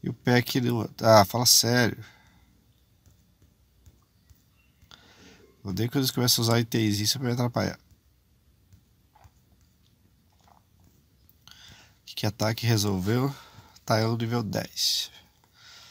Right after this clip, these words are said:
Ah, o Ruhut, rapaz, Pokémonzinho com a ca-, ah, não é caveira, como é que é? Coruja.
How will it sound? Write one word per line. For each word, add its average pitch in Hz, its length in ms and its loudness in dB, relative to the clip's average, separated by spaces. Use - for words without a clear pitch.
Ah, 107 320 -2
o 339 200 2
Ruhut, 320 680 6
rapaz, 190 300 0
Pokémonzinho 160 560 0
com 175 100 -4
a 120 540 2
ca-, - 160 0
ah, 113 440 -2
não 131 80 2
é 139 40 0
caveira, 117 480 2
como 120 160 -4
é 120 40 -2
que 117 80 -4
é? 117 80 -2
Coruja. 143 500 6